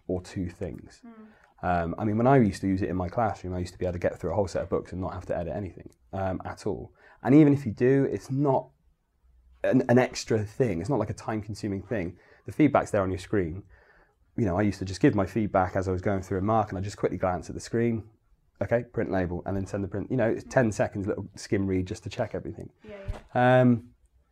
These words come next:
Speaker 1: so yeah, until I think people can wholeheartedly trust that everything you say into a voice recognition is gonna be
Speaker 2: It's gonna be okay.
Speaker 1: I don't think there's gonna be that big boom
Speaker 2: Yeah.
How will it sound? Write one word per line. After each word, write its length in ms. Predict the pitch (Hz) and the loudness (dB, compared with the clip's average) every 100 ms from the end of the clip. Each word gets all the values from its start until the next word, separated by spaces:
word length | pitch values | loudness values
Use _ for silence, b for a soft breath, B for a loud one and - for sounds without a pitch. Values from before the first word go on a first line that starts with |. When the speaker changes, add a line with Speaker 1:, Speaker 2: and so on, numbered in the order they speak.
| _ _ | _ _
Speaker 1:
so 160 | - | 0
yeah, 240 | 135 127 - | 6 8 6
until 400 | 123 - 180 165 | 2 2 6 6
I 120 | 139 | 6
think 360 | - 135 - - | 2 -2 -2 -4
people 280 | 123 - | -6 -4
can 160 | - 107 | -8 -8
wholeheartedly 840 | - 131 127 - 123 117 104 98 | -2 0 0 0 -6 -4 -6 -6
trust 560 | 95 - 110 - - - | -6 -4 -4 -6 -16 -14
that 120 | - _ _ - | -14 _ _ 0
everything 480 | 131 123 113 107 113 - | 2 4 2 0 -4 -2
you 280 | 101 101 | 0 0
say 320 | 92 - 98 90 | -2 0 0 0
into 240 | 87 92 | -2 -6
a 40 | |
voice 260 | 90 92 90 | -4 -4 -4
recognition 360 | 90 92 87 85 | -6 -6 -8 -8
is 80 | |
gonna 140 | 90 87 | -6 -6
be 200 | 90 90 90 | -4 -6 -8
Speaker 2:
It's 120 | - | -20
gonna 140 | - - | -20 -20
be 160 | - | -18
okay. 380 | - - 208 208 - | -18 -16 -18 -16 -4
Speaker 1:
I 60 | - | 2
don't 240 | 123 113 | 4 4
think 280 | - 135 - | 2 0 0
there's 120 | 101 | 0
gonna 140 | 104 101 | 0 2
be 100 | 104 | 2
that 240 | 95 - | 0 0
big 200 | 101 95 | -2 0
boom 340 | 101 92 85 - _ _ _ _ _ | 0 0 -4 -12 _ _ _ _ _
Speaker 2:
Yeah. 200 | 214 170 | -18 -18